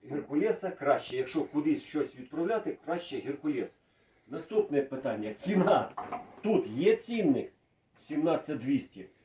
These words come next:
а у Геркулеса зараз сімнадцять сімсот, як роз-, постачальник. Ну, я думаю, що він вирівняє до сімнадцяти двісті. Наступне, що ще відмінності?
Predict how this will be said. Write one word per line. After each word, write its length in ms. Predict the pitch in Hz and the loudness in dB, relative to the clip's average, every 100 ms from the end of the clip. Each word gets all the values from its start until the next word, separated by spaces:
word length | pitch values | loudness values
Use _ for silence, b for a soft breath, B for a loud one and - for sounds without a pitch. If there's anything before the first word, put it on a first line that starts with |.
| _ _ | _ _
а 320 | 131 135 135 - | 0 2 2 0
у 200 | 160 147 | 0 0
Геркулеса 680 | 123 147 - 139 226 - 139 | 0 -4 -2 2 2 2 0
зараз 380 | 139 123 117 | 2 2 0
сімнадцять 520 | - 135 175 180 175 - | 0 4 4 2 -4 -4
сімсот, 480 | 175 165 139 120 - _ _ _ | -4 -2 0 -2 -2 _ _ _
як 280 | 131 135 131 | -6 -4 -4
роз-, 200 | 127 123 120 - _ | -6 -6 -10 -18 _
постачальник. 600 | 143 135 143 147 113 113 | -12 -10 -4 0 0 -2
Ну, 120 | 156 175 | -2 0
я 140 | 185 | 2
думаю, 360 | 202 180 160 156 | 2 2 2 0
що 160 | - | -2
він 220 | 147 151 | 0 0
вирівняє 560 | 135 175 160 139 135 120 | 2 2 4 2 2 0
до 160 | 110 135 | -2 -4
сімнадцяти 560 | 143 135 139 - - | -2 -2 -2 -6 -14
двісті. 380 | 113 120 - 92 - _ _ _ _ _ - | -10 -10 -10 -18 -20 _ _ _ _ _ -10
Наступне, 680 | 165 185 226 - 117 - - _ | -8 -6 -6 -6 -6 -10 -12 _
що 320 | - 185 - | -8 -4 -2
ще 320 | - - - | -4 -2 -2
відмінності? 840 | 123 139 143 143 113 113 - 110 | -2 -2 2 2 0 -6 -8 -12